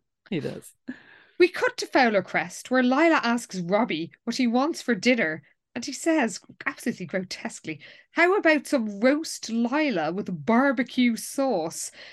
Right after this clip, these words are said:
Speaker 2: and takes a playful nip at her slender ankle, right above the gold ankle chain he'd given her.
Speaker 1: <laughs> Well, she calls him a
Speaker 2: Okay.
Speaker 1: weirdo.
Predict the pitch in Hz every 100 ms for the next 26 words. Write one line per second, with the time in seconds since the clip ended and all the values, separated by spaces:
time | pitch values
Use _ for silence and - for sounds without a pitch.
0 | - 247 233 285 - 294 - 277 330 370
1 | - 349 320 262 269 320 - - - -
2 | - 254 247 269 - 269 320 339 330 -
3 | 311 294 - 185 185 - _ _ 247 359
4 | 359 277 262 226 233 202 180 269 269 285
5 | 294 285 302 - 240 330 254 320 285 277
6 | - 254 233 208 214 208 226 190 185 233
7 | 220 202 185 156 - - 107 113 220 -
8 | 330 - 381 - 440 - 523 - - -
9 | - 339 311 220 160 220 208 147